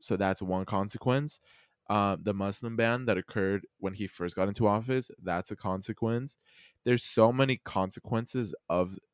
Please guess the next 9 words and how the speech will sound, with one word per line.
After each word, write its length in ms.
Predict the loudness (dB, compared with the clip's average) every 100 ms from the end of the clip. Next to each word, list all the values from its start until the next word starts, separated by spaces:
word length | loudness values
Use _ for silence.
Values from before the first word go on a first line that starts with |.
| _
his 200 | -2 -2
presidency, 720 | -2 -6 -2 0 0 2 2 2
and 140 | 0
I 60 | -2
think 240 | -2 -4
a 60 | -2
lot 300 | 0 2 0
of 120 | 2
us 300 | 0 0 -4